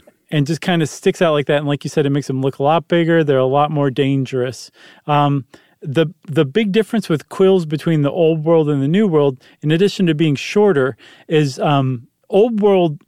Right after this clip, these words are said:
porcupines are covered in quills. That's all they have. They're, like, they have, like, I don't know if we said or not, but quills are just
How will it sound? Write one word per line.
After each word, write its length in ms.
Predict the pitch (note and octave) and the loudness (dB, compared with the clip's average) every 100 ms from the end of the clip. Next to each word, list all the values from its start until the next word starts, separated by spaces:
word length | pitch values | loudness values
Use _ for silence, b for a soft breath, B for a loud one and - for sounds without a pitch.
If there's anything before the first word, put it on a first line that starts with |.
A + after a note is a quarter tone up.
| - | -4
porcupines 840 | G3+ G#3+ - C3+ C#3+ C3+ C3 B2+ - b b - | -2 0 -2 -4 -2 0 -2 -6 -14 b b -4
are 120 | D#3 | -2
covered 400 | C#3+ - G#3+ G3+ | -2 0 0 2
in 100 | E3 | 0
quills. 300 | - G3 C#3 | 0 0 0
That's 160 | A#2 A2 | -2 0
all 140 | F#3+ | 0
they 80 | D#3 | 0
have. 540 | B2+ F3 C3+ C#3+ - - _ _ _ | 0 -2 -4 -8 -16 -20 _ _ _
They're, 160 | F#3 - | -4 0
like, 240 | D#3+ D3 G3+ | 0 -2 -4
they 160 | E3 | 0
have, 180 | F3 G3 | 0 2
like, 360 | G3 F#3+ E3+ F3+ | 2 2 2 0
I 100 | F#3 | 0
don't 140 | G#3+ | 2
know 80 | G3+ | 2
if 100 | F3 | 2
we 80 | D3+ | -2
said 240 | - F#3+ | 0 0
or 60 | D#3+ | 2
not, 220 | C#3 C3 | 0 0
but 140 | C3+ | -4
quills 300 | - G3+ G#3+ | 0 0 2
are 60 | F3+ | 0
just 200 | C#3+ | -4